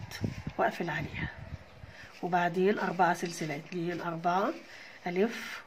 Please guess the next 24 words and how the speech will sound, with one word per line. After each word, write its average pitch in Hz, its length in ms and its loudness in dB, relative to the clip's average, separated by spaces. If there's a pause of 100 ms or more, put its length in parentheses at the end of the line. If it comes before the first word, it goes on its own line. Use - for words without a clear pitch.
واروح 180 300 0
عند 175 180 -2
العمود 175 380 2
اللي 170 140 0
في 170 100 -6
النص 175 380 -4
ده، 214 220 6 (720)
اعمل 185 300 2
حرف 196 340 2
ال 180 180 2
V، 175 260 0 (760)
حرف - 460 2
ال 185 140 0
V 180 120 -2 (500)
مكون 180 360 2
من 165 160 -2
عمود، 185 520 0
خمسة 175 380 -2
سلسلة، 185 540 4 (1200)
عمود 175 600 2 (720)
اهو 170 200 -4
في 180 140 -8
نفس 175 260 -4
المكان، 185 560 2